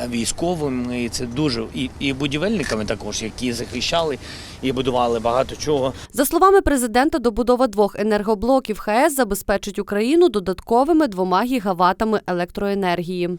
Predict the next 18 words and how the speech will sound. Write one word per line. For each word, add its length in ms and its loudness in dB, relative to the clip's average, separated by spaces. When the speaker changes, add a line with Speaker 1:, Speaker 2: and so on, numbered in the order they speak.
Speaker 1:
Точно 600 0
допоможе 680 -2
всьому 340 2
виробництву, 720 0
яке 280 -4
базується, 480 0
в 40 -8
принципі, 380 -4
все 200 0
базується 480 -8
на, 180 -6
а, 320 -6
на, 360 -8
на, 360 -2
а, 240 -8
енергетиці, 680 0
на 180 0
електриці. 840 -2